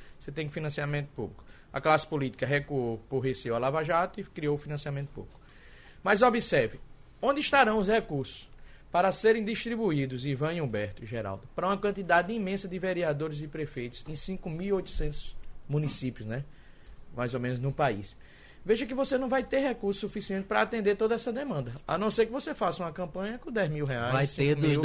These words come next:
Speaker 2: deputados
Speaker 1: reais.
Speaker 2: federais. Os deputados federais
Speaker 1: Hum.
Speaker 2: estaduais vão precisar formar chapa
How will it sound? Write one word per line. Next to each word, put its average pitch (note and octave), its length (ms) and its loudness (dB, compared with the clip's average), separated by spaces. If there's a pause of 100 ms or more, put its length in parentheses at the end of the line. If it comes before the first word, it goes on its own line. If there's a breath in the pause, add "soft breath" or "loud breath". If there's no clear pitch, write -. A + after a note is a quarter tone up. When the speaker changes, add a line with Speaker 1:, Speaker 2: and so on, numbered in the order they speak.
Speaker 2:
deputados D3+ 480 4
Speaker 1:
reais. D3 160 6
Speaker 2:
federais. G#2+ 680 2 (100)
Os A2+ 120 -2
deputados C#3 480 2
federais G#2+ 480 0
Speaker 1:
Hum. D3 40 2
Speaker 2:
estaduais G#2 680 -2
vão C#3+ 180 0
precisar C3 500 -2
formar A2 360 0
chapa F#2 500 -6